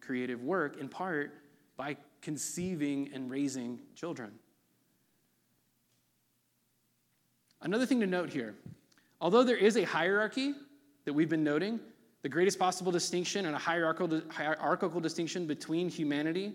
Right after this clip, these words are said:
which, and non-human animals, there is not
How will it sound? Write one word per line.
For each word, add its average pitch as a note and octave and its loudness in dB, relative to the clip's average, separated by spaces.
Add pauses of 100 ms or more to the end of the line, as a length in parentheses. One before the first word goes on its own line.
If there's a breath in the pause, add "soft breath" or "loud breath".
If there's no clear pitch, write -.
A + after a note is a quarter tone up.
(140)
which, D#3 -6 (280)
and D3 -2
non-human E3 -2 (100)
animals, F3 -6 (1040 soft breath)
there E3 4
is F3+ 2
not E3+ 0